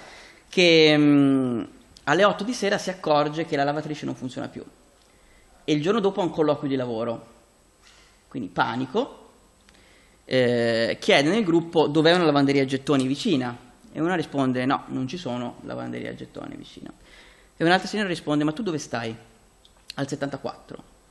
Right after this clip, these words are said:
Allora abiti nel mio condominio, non ti ho mai visto,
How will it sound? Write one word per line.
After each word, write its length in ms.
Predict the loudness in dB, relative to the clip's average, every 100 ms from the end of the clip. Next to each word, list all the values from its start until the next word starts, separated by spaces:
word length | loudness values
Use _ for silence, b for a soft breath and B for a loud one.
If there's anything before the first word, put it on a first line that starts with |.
| _ b b b _ _ _ _
Allora 280 | -2 2 2
abiti 300 | 0 -4 -4
nel 140 | -2 0
mio 140 | -2
condominio, 640 | -2 -2 -2 -2 -4 -8 -10
non 140 | -10
ti 80 | -6
ho 20 |
mai 140 | -2 -2
visto, 480 | -2 -4 -6 -8